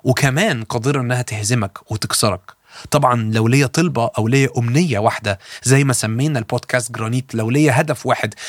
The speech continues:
إنك وإنت بتسمعني وعندك حاجات بتوجعك،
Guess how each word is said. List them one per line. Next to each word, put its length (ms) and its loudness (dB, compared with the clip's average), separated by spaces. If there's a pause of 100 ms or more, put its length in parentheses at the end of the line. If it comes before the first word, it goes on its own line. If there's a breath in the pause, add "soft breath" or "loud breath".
(180 loud breath)
إنك 280 0
وإنت 180 2
بتسمعني 840 -2
وعندك 420 2
حاجات 420 -4 (100)
بتوجعك، 720 -2